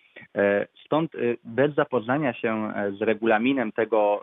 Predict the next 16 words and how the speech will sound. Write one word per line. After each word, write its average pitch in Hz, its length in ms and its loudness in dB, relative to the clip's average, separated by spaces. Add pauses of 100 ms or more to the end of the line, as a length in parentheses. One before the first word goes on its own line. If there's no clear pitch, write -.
tego 110 240 -2
bonu, 107 300 -2
no, 120 100 -2
nie 123 100 0
jestem 139 220 -4
pani 117 220 -2
w - 40 -16
stanie 117 220 0
stwierdzić, 123 400 -2
czy 110 100 -8
rzeczywiście 117 440 -4
sprzedawca 113 480 -2
ma 107 120 2
rację. 113 440 0 (360)
Natomiast, 139 400 -2 (120)
e, 117 140 0